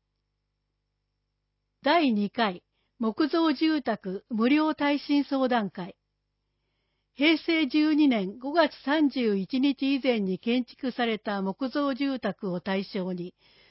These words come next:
無料耐震相談会を実施します。日時、七月十一日土曜日、九時二十分から十六時五十分予定。事前予約制、約四十五分。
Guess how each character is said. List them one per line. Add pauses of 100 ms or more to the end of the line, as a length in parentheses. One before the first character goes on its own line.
(100)
無
料
耐
震
相
談
会
を
実 (180)
施
し
ま
す。 (960)
日
時、 (540)
七
月
十
一
日
土
曜
日、 (400)
九
時
二
十 (120)
分
か
ら
十
六
時
五
十 (160)
分 (200)
予
定。 (960)
事
前
予
約 (120)
制、 (160)
約
四
十
五
分。